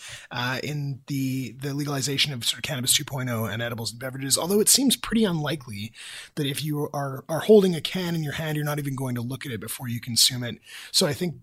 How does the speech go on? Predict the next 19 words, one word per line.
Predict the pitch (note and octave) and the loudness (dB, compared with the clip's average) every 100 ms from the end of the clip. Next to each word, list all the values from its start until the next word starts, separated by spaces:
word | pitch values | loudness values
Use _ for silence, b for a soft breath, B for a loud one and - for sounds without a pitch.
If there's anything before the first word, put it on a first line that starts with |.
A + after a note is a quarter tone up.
| - | -2
first | - G3 F#3 | 4 6 4
and | C#3+ | 0
foremost, | E3 D#3+ D3+ - - B B B | -2 0 6 6 4 B B B
you | D3 | -2
know, | C3 | -2
consume | C#3 C#3 - G3 F#3+ F#3+ - | 0 6 8 8 6 4 2
with | C#3+ C3 | -4 -4
caution. | - F#3 F#3 C#3 A#2 B2 B B B | -4 0 4 4 2 -6 B B B
But | - | 2
I | F#3+ | 4
think | A3 | 4
Quebec | - G3+ - | 4 2 2
really | D#3+ G3+ G#3+ | 2 4 6
needs | G#3 G3 - - | 6 6 6 4
to | E3 - | 2 -2
ask | C3 D#3+ - | 0 0 0
themselves, | F3 D#3 - D#3+ D3 C#3+ C#3+ - | -2 4 4 4 2 4 6 6
you | D#3+ | 2
know, | C#3+ C3 | -2 -4